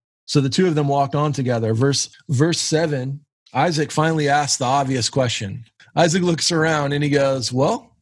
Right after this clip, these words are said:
yeah, man, I see a wheelbarrow full of wood. That's good.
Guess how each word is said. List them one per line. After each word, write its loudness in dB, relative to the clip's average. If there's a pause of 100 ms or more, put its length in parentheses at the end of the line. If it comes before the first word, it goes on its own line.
(140)
yeah, 2
man, 2
I 2
see 0
a 0 (200)
wheelbarrow 4
full 0
of -2
wood. 0 (260)
That's 2
good. 0